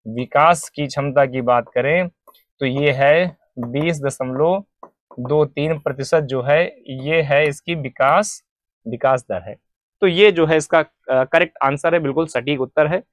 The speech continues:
तो मैं समझता हूँ ये आप इसमें संतुष्ट होंगे। अगला प्रश्न देखिए, बहुत अच्छा प्रश्न है,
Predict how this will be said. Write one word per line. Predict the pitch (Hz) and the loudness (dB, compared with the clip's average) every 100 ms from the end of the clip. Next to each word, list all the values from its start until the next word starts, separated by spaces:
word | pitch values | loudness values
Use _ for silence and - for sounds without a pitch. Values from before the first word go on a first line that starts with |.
| _ _ 139 | _ _ -4
तो | |
मैं | 135 | -2
समझता | - 120 135 | -2 -4 -2
हूँ | 131 | 0
ये | 127 | 2
आप | 117 117 | 0 0
इसमें | - 120 | -6 -8
संतुष्ट | 110 117 151 - | -6 -6 -6 -8
होंगे। | 165 190 208 _ _ _ _ - | -4 -4 -4 _ _ _ _ 0
अगला | 170 208 226 | 2 6 4
प्रश्न | 196 175 160 | 2 -2 0
देखिए, | 147 160 | 0 0
बहुत | 170 175 175 | 2 0 0
अच्छा | - 156 | -2 -2
प्रश्न | 143 135 | -2 -4
है, | 123 135 | -4 -4